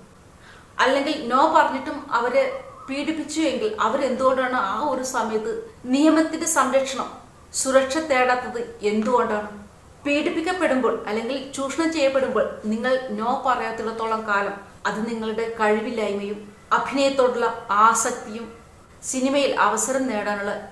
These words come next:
എളുപ്പ വഴിയുമായിട്ടേ കരുതാനാവൂ. ശരിക്കും ഈ ഹേമ കമ്മീഷൻ റിപ്പോർട്ട് പുറത്തു വന്നപ്പോൾ മലയാള സിനിമയിൽ അധികം അഭിനയിക്കാത്ത അല്ലെങ്കിൽ അധികം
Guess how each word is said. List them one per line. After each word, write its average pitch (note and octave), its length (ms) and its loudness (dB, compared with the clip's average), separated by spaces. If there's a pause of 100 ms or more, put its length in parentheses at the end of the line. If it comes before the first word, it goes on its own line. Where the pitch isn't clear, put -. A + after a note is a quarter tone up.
എളുപ്പ G#3+ 360 0
വഴിയുമായിട്ടേ G3+ 920 -2 (440)
കരുതാനാവൂ. F#3 500 -2 (800)
ശരിക്കും D4+ 380 -2
ഈ D#4 180 -2
ഹേമ C4+ 280 0
കമ്മീഷൻ C#4 500 -2
റിപ്പോർട്ട് C4 340 -2
പുറത്തു B3+ 400 -2
വന്നപ്പോൾ G#3+ 460 -2 (1080)
മലയാള C4 400 6
സിനിമയിൽ C4+ 600 -2
അധികം A3 460 -2
അഭിനയിക്കാത്ത A3 680 -4 (240)
അല്ലെങ്കിൽ G#3+ 340 -2
അധികം A3+ 360 -6